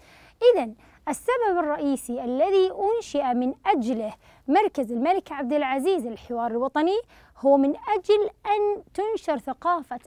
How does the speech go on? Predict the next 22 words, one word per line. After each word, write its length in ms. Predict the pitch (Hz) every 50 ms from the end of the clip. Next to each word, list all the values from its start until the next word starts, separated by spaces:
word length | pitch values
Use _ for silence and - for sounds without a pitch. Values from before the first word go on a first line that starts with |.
| - 359
الحوار 800 | 320 330 - - - 320 302 285 285 294 302 320 349 415 453 - - - - - - _ -
بين 420 | 220 214 302 392 427 403 359 330
أبناء 520 | 294 262 294 240 220 254 285 311 311 311 -
المجتمع 760 | 262 247 247 277 311 - - - 311 285 285 285 277 262 - - 320
السعودي. 760 | 262 - - - - 262 247 311 381 415 359 196 220 214 208 _ - - _ - - - _ -
وثقافة 680 | 247 233 - 285 - - 415 480 466 - 440 - 370
الحوار 380 | 339 - 160 320 302 302 294 294
بدورها 560 | 262 254 247 226 320 381 415 403 330 339 370
ماذا 280 | 359 349 330 302 285 285
تفعل 500 | - - 254 - - 233 240 247 247 240 - - - - - _ - -
أو 260 | 349 427 427 370 302
ماذا 360 | 262 285 349 415 427 320 320
ينتج 460 | 311 302 302 294 254 - 277 240 202
عنها؟ 480 | 233 240 262 233 196 220 233 233 233 - - - _ _ _ _ - _ _ _ _ _ _ _ _ _ _ _ _ _ _ _ _ _ _ _
تعزز، 760 | - 262 285 302 415 480 403 330 311 294 330 349 349 311 294 - _ - - - - - - -
آه، 120 | - 254 254
مشاركة 600 | 226 247 - - 330 349 349 320 277 - - 233 -
جميع 600 | 220 180 - 262 254 302 330 330 311 285 220 185
فئات 420 | - - - - 285 285 254 214 - - -
المجتمع 640 | 330 330 294 262 285 277 - - - 302 285 285 240
وجميع 520 | 226 233 254 220 220 254 262 285 311 302
شرائحه 600 | 254 - - 262 262 262 254 - - - - 269